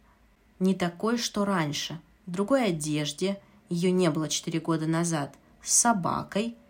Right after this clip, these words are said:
её не было два года назад, с четырьмя седыми волосинами – их не было пять лет назад. Изменения дались тяжело, собака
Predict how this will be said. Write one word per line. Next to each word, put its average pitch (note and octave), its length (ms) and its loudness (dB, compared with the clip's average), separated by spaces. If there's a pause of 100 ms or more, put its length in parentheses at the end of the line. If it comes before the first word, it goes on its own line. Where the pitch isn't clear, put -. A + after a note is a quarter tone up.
(260)
её F3 180 0
не G#3 180 4
было E3 220 0
два D#3 300 0
года D3 240 -6
назад, D3 480 -6 (500)
с - 60 -20
четырьмя G#3 580 2
седыми A#3 480 2
волосинами – G#3 960 2 (340)
их F3 260 -4
не G#3+ 180 2
было F#3+ 220 0
пять C#3+ 300 -6
лет C#3+ 180 -4
назад. D#3 440 -4 (540)
Изменения G3 560 2
дались G3+ 300 0
тяжело, A#3 580 2 (640)
собака C#4 720 0